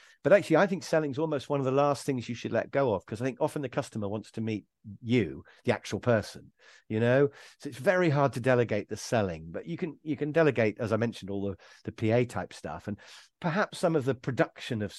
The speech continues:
of, of, if you were manufacturing things, you could get people to make bits for you. But I think selling, you have to learn. And if you learn it and you become good at it,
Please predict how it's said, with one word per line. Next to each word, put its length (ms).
of, 340
of, 220
if 160
you 120
were 80
manufacturing 760
things, 440
you 80
could 120
get 220
people 240
to 80
make 260
bits 200
for 240
you. 100
But 100
I 60
think 260
selling, 380
you 80
have 300
to 80
learn. 420
And 200
if 160
you 60
learn 260
it 140
and 80
you 80
become 400
good 180
at 160
it, 300